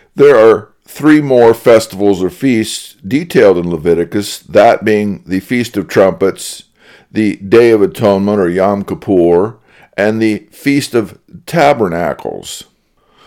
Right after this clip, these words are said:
So your question might very well be, if all of this is true, then wouldn't the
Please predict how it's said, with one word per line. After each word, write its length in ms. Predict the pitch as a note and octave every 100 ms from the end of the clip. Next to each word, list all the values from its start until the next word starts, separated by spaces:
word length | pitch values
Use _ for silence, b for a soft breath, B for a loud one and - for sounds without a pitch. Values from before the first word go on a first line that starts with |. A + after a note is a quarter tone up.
| b
So 140 | - F#3+
your 180 | F#3 F3+
question 560 | - C#4 D4+ - D#3+
might 260 | D3 G#3+ F3
very 280 | C3+ A2+ G2+
well 260 | G2+ F#2+
be, 480 | F2+ F#2 F#2+ F#2+ - b b b b b b
if 320 | C3 C3 - _ _ -
all 240 | E3+ B3
of 80 | A#3
this 260 | F3 F3 D3+
is 140 | C3
true, 640 | - - D#3+ B2 F#2 E2+ F2+
then 360 | A2+ A#2+ A#2
wouldn't 400 | F#2+ A#2 G#3 F#3+
the 260 | D#3 D3